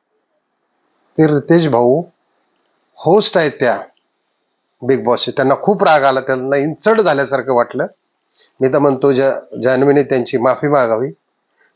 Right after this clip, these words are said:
कारण त्या ठिकाणी अक्षय कुमार आणि ती गेस्ट आल्यामुळे रितेश सर काही बोलले नाही.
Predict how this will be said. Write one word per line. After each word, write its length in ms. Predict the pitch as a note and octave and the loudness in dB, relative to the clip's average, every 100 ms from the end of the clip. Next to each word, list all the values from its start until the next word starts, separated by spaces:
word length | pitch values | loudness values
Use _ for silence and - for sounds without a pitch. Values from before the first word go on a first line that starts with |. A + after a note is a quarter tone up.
| _ | _
कारण 200 | B2 C3+ | 0 0
त्या 140 | C#3+ | 0
ठिकाणी 480 | C#3+ C3+ D3 C#3+ D3 | -2 0 2 2 2
अक्षय 340 | C#3 B2+ - | 2 0 -2
कुमार 300 | C3+ C#3 C#3 | 0 2 2
आणि 180 | C3+ C3 | 2 0
ती 300 | C3 C#3+ C#3+ C3+ _ B2+ A#2+ | -4 -4 -4 -6 _ -8 -2
गेस्ट 260 | C#3+ - | 0 2
आल्यामुळे 480 | C#3 C#3+ C#3+ C#3+ B2 | 0 0 2 2 2
रितेश 560 | - _ C3 B2+ D3+ C3 | -2 _ -10 -6 -4 -2
सर 260 | C#3 C#3+ C#3+ _ _ _ _ | -2 -2 -4 _ _ _ _
काही 120 | C3 | -2
बोलले 340 | B2 C3 D3+ E3 | 2 4 4 2
नाही. 220 | C3 | 0